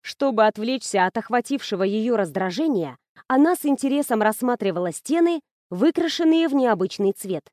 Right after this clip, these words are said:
То ли серый, то ли голубой. Лёгкий и прозрачный, он ассоциировался с воздухом.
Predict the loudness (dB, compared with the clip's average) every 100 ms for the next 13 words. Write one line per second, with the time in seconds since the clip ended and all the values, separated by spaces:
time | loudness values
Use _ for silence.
0 | _ _ _ _ 0 2 0 -2 0 0
1 | 0 0 0 0 0 0 0 -4 -8 _
2 | _ _ _ 0 0 0 -2 -4 -2 -2
3 | 0 0 0 -4 -6 -8 _ _ _ 2
4 | 2 0 -4 -2 0 0 0 0 -2 -4
5 | -4 -4 -6 -10 -16